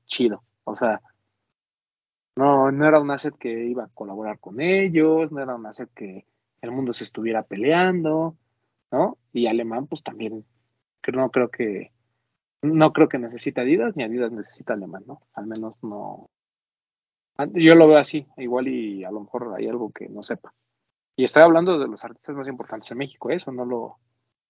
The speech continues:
no lo estoy minimizando, o sea, sé que el güey es, es un cabrón y que llena muchos lugares y demás, pero siento que al menos a nivel de,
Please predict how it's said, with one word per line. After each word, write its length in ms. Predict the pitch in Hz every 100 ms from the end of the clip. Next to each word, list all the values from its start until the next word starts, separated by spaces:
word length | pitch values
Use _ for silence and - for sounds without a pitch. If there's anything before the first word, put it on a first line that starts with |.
| _ 139
no 60 |
lo 60 | 139
estoy 200 | - 156
minimizando, 500 | 147 110 - 131 113
o 40 |
sea, 120 | -
sé 120 | - 120
que 100 | 123
el 80 |
güey 180 | 120 120
es, 160 | 117 -
es 120 | 107
un 120 | 127 123
cabrón 420 | 104 107 117 131
y 80 | 120
que 240 | - 98 _ _ _ _ _ _
llena 540 | 131 131 127 113 101 95
muchos 360 | 117 110 - 117
lugares 540 | 98 104 123 120 -
y 40 |
demás, 380 | 104 123 220 - _ _ _ -
pero 160 | 120
siento 320 | - 123 120 135
que 200 | 123 104
al 120 | 110
menos 340 | 123 135 -
a 60 | 107
nivel 400 | 107 107 117 117
de, 480 | 113 110 98 98